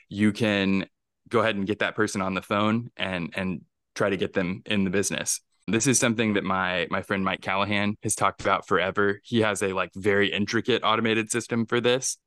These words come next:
but it's mostly about just stacking the bench. Always having a list of people that you can just call your way down that list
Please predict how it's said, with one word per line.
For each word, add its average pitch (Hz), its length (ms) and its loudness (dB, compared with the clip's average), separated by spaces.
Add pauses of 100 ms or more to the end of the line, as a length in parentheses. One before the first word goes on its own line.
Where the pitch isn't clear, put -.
(420)
but 110 120 4
it's 104 160 2
mostly 117 400 4
about 95 340 0
just - 220 -6
stacking 98 380 -2
the 95 80 -4
bench. 85 440 -10 (480)
Always 107 260 2
having 110 280 2
a 98 40 2
list 104 220 2
of 101 80 -4
people 113 300 2
that 87 140 -2
you 98 120 0
can 101 140 2
just 90 180 -4
call 107 240 2
your 117 160 4
way 101 160 4
down 98 280 0
that 95 200 -4
list 98 440 -2